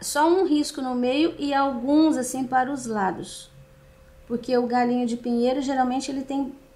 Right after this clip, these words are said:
muitos, muitas pontinhas. Depois eu faço outro. A bolinha vermelha, vou usar o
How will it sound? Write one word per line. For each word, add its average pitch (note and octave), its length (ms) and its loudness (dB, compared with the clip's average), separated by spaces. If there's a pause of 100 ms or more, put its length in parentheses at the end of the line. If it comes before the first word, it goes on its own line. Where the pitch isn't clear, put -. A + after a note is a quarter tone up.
muitos, C4 1160 0 (580)
muitas D4 500 2
pontinhas. A3 1000 -6 (3250)
Depois B3 300 2
eu C#4 80 2
faço C4+ 420 0
outro. G#3+ 280 -2 (240)
A D#4+ 220 2
bolinha C4 800 0 (840)
vermelha, A#3 920 0 (240)
vou B3 180 -2
usar A#3 280 2
o A3+ 140 -2